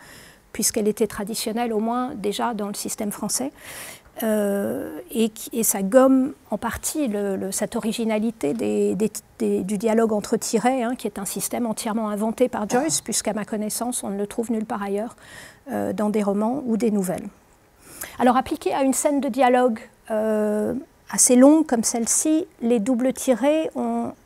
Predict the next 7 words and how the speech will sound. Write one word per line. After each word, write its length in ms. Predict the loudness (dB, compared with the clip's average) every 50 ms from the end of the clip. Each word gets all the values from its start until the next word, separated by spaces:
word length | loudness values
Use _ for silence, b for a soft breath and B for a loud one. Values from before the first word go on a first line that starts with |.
| -2 2
aussi 400 | 2 2 4 2 0 2 4 6
l'effet 400 | 6 6 6 4 0 0 0 2
d'assurer 420 | 2 2 2 2 2 2 2 2
la 120 | 0 0
continuité 720 | -2 -2 -4 -4 -2 -2 -2 0 0 0 -2 0 -2 -2
du 140 | 0 -2 -4
dialogue, 380 | -2 -2 -2 0 -2 -2 -4